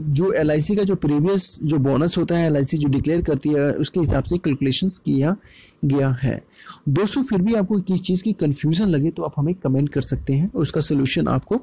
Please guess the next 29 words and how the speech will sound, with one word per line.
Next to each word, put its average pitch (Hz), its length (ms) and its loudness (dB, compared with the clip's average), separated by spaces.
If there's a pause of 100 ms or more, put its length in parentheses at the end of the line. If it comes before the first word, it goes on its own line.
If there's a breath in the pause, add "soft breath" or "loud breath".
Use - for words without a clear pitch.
(500 loud breath)
comment 143 300 0
box - 360 -4
में 220 160 0 (160)
मिल 131 220 2
जाएगा। 113 440 -4
दोस्तों, 180 340 0
फिर 233 180 -2
से 247 120 -2
आपसे 214 260 -2
request 165 340 -2
करना 143 200 0
चाहूँगा, 143 280 0
दोस्तों, 143 280 0
अभी 185 100 0
तक 185 120 0
हमारे 165 200 0
channel 156 240 0
के 175 60 -2
साथ 165 220 -2
नहीं 165 120 2
जुड़े 160 260 2
हैं, 165 140 0 (500 loud breath)
जुड़ना 233 260 2
चाहते 170 280 0
हैं 165 100 2
और 165 120 2
इस 151 120 2
तरह 170 140 2
के 170 400 0